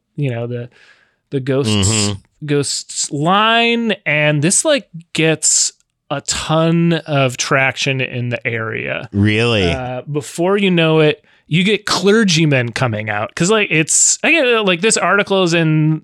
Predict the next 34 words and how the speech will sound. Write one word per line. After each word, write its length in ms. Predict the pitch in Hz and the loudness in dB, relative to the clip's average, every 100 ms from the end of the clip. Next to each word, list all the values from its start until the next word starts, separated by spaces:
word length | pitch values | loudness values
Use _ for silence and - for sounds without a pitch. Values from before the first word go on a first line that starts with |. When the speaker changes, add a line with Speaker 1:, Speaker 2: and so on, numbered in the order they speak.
| _ | _
Speaker 1:
nineteen 560 | 160 143 156 185 196 185 | -4 -2 -2 -2 0 2
oh 100 | 175 | 2
one, 500 | 151 135 151 185 190 - - - _ - | 2 2 0 -2 -4 -8 -20 -20 _ -8
and 800 | 160 147 143 143 139 131 131 135 131 _ _ | -2 0 0 0 -2 -2 -2 -2 -4 _ _
the 120 | 147 147 | -4 -4
person 420 | - 185 - 170 | 0 0 2 2
relaying 500 | 160 147 147 147 143 | 4 4 4 2 2
it 180 | 143 - | 2 0
is 120 | 127 | 0
like, 240 | 131 117 | 0 -2
"This 180 | 196 214 | -2 0
is 120 | 214 - | 0 0
from 420 | - 165 147 139 - - | 0 0 2 0 -4 -2
a 100 | 160 | 0
long 540 | 143 139 143 143 143 | 2 2 2 2 0
time 320 | 127 127 120 117 | -2 -2 -2 -4
ago." 240 | 113 113 | -6 -4
So, 200 | - 277 | 0 2
like, 220 | 254 233 | 2 0
you 240 | - 214 151 | -4 -4 -4
know, 160 | 113 - | -4 -4
nineteen 360 | 208 240 202 | -4 -2 0
oh 120 | 175 156 | 0 2
one 280 | 143 170 | 2 0
people 280 | 175 190 190 | -2 -4 -2
are 100 | 185 | -4
gullible, 580 | 175 185 196 202 214 208 | 0 0 2 2 0 0
but 120 | 156 170 | 0 0
it's 200 | 170 160 | 0 -2
nineteen 460 | 147 180 - 185 | -2 -4 -2 0
oh 100 | 170 | 0
one 320 | 147 143 151 151 | 2 2 0 0
people 400 | 160 151 139 123 | -2 -2 -2 -2
calling 460 | - 147 139 131 | -2 0 0 0